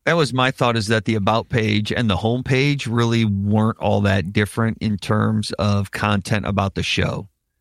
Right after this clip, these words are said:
The home page gives me links to the episodes, and the About page doesn't. But the About on the About page is just like the About on the home page. So is there a little something deeper we can do here?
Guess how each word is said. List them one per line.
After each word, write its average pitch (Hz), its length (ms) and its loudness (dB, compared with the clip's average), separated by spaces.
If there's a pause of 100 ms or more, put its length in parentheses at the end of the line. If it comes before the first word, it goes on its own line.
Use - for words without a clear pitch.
(140)
The 110 100 2
home 143 200 2
page 127 400 0
gives 127 260 -2
me 113 140 2
links 117 380 -2
to 117 100 2
the 104 140 2
episodes, 143 840 0
and 107 140 0
the 104 80 2
About 107 360 0
page 113 360 -2
doesn't. 123 460 0 (400)
But 117 180 0 (100)
the 113 260 2
About 110 540 0
on 120 140 0
the 117 140 -2
About 117 320 0
page 110 320 0
is 107 180 -2
just - 260 -2
like 110 180 0
the 107 120 0
About 104 400 0
on 110 140 -2
the 101 80 0
home 107 200 0
page. 87 400 -2
So 101 360 0 (280)
is 107 140 -2
there 110 140 2
a 110 40 0
little 139 280 0
something 131 760 -2
deeper 113 400 0
we 107 180 2
can 101 200 2
do 101 180 2
here? 98 360 -2